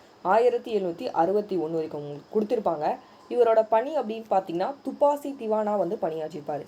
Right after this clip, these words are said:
சரிங்களா? இவருடைய ஆசிரியர் யாருன்னு இதிலே கொடுத்துருப்பாங்க. இவருடைய ஆசிரியர் யார் அப்படின்னு பார்த்தீங்கன்னா, எம்பார்னு சொல்லி கொடுத்துருப்பாங்க. துப்பாசி,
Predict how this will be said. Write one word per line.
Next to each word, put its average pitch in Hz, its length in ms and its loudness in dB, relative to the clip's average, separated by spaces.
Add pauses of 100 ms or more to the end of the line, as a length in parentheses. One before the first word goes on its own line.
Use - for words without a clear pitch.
சரிங்களா? 165 320 -2 (380)
இவருடைய 226 360 2
ஆசிரியர் 262 400 0
யாருன்னு 202 300 2
இதிலே 196 160 -2
கொடுத்துருப்பாங்க. 202 540 -4
இவருடைய 170 260 0
ஆசிரியர் 214 300 -2
யார் 185 240 4
அப்படின்னு 185 220 -6
பார்த்தீங்கன்னா, 170 340 -4 (120)
எம்பார்னு 214 480 0
சொல்லி 170 200 -4
கொடுத்துருப்பாங்க. 165 460 -8 (380)
துப்பாசி, 311 520 0